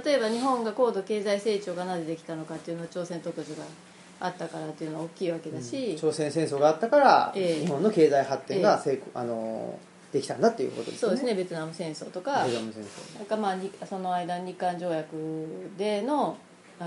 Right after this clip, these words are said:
Speaker 1: の、朝鮮半島からの、まあ、朝鮮半島に金は貸すけど、それはその金で朝-、えー、日本の部品を買えっていうね、そういう、あの、約束での、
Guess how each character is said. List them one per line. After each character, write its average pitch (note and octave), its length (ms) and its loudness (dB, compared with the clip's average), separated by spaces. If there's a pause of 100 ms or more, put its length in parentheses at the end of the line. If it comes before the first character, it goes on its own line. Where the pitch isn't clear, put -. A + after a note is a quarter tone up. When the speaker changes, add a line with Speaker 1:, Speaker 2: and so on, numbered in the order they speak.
(120)
Speaker 1:
の、 D#3+ 580 -4 (180)
朝 F#3 140 -4
鮮 F3 160 -6
半 F3+ 240 -2
島 D#3+ 240 -2
か C4+ 160 2
ら G#3+ 300 4 (160)
の、 A#3+ 320 0
ま F3+ 100 0
あ、 - 20 0 (220)
朝 A#3 160 2
鮮 B3+ 80 0
半 B3 100 2
島 A3 60 -4
に G3+ 80 -6
金 B3 200 0
は B3 80 4
貸 B3+ 180 0
す - 40 -14
け D4 100 -2
ど、 G#3+ 200 2
そ G#3+ 120 -4
れ G#3+ 120 0
は G#3 180 4 (140)
そ A3 100 -4
の G#3 100 0
金 G#3 220 -4
で A#3+ 140 4
朝-、 G3 100 -2 (300)
え F3+ 100 -2
ー、 F3+ 80 -4
日 G3+ 60 -2
本 G#3 120 -2
の G3+ 60 -4
部 F#3+ 140 -2
品 F#3+ 200 -4
を F#3 40 -6
買 F3 200 -2
え - 40 0
っ - 20 -14
て - 140 -12
い - 20 -12
う E3+ 100 -12
ね、 A3 140 -8 (500)
そ G#3 200 0
う G3+ 40 2
い G3+ 160 2
う、 G3 80 2
あ F3 100 0
の、 E3+ 100 -4
約 F#3+ 200 -4
束 F#3 440 -4
で C#4 140 0
の、 E3+ 220 2